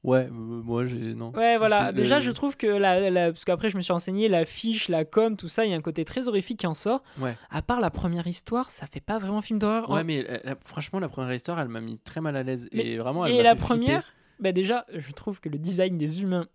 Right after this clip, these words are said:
Speaker 2: est hyper angoissant de base, mais c'est voulu et ça marche très
Speaker 1: Ouais,
Speaker 2: bien,
Speaker 1: c'est, ça
Speaker 2: genre,
Speaker 1: marche de ouf.
Speaker 2: ce petit visage
Speaker 1: Au milieu d'une énorme tête,
Speaker 2: au mi-,
Speaker 1: ouais.
Speaker 2: au milieu d'une énorme, énorme tête, mais ça rend le tout hyper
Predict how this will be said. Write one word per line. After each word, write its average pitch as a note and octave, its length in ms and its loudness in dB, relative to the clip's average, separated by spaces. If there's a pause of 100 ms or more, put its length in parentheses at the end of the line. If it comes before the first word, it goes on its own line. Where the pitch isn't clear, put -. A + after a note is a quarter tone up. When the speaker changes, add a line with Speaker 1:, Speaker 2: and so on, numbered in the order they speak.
(100)
Speaker 2:
est C#3+ 180 -8
hyper G3+ 280 0
angoissant F3 320 2
de E3+ 40 0
base, G3 220 0
mais G#3+ 80 0
c'est B3 140 2
voulu D4+ 320 6
et F#3+ 100 4
ça F3 140 0
marche F3 180 6
très E3+ 200 4
Speaker 1:
Ouais, - 40 0
Speaker 2:
bien, - 160 0
Speaker 1:
c'est, A#3+ 80 2
ça G#3 60 0
Speaker 2:
genre, G3 80 0
Speaker 1:
marche C3 180 -6
de B2+ 60 -4
ouf. B2+ 60 -2
Speaker 2:
ce A#3 100 -2
petit D#4 640 -4
visage C#4 640 -2
Speaker 1:
Au C#3 80 0
milieu C#3 240 0
d'une C3+ 200 -6
énorme D3+ 320 2
tête, G#3+ 280 4
Speaker 2:
au - 20 4
mi-, B3 100 4
Speaker 1:
ouais. B3+ 140 -2
Speaker 2:
au B3 60 -2
milieu A#3 200 2
d'une A3 200 0
énorme, B3 320 -2
énorme B3 300 2
tête, C#4+ 300 0
mais A#3 60 -2
ça B3 200 2
rend C4+ 180 -2
le G#3 200 2
tout D#4+ 300 -2 (180)
hyper D4 360 2